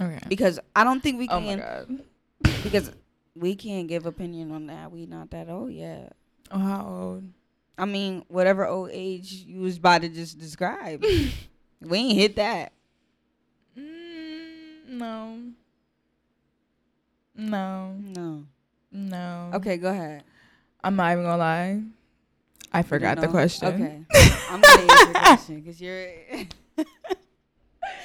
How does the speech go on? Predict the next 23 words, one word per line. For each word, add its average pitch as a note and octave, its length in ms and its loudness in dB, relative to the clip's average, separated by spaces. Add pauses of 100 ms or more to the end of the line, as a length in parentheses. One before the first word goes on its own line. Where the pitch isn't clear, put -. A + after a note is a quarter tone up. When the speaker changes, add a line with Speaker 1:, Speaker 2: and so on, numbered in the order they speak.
(380)
Speaker 1:
What G4+ 300 8
was G#4+ 340 12
Speaker 2:
She A4 160 12
Speaker 1:
the B4+ 60 12
Speaker 2:
blowing G#4+ 140 12
me. G4+ 40 12
Speaker 1:
question? G4 800 10
I D4+ 180 10
forgot D#4 460 12
Speaker 2:
What F4 120 12
would D4 60 12
Speaker 1:
it. G#3+ 460 12
Speaker 2:
be G#3 80 -4
the F#3+ 120 0
most F#3 280 0
important F3+ 380 -6
person G3 160 10
Speaker 1:
Okay, G3+ 200 2
Speaker 2:
in D#3+ 60 4
Speaker 1:
I E3 60 2
Speaker 2:
life? G3 100 -4
Speaker 1:
forgot. D#3 440 -10
Okay. - 320 -16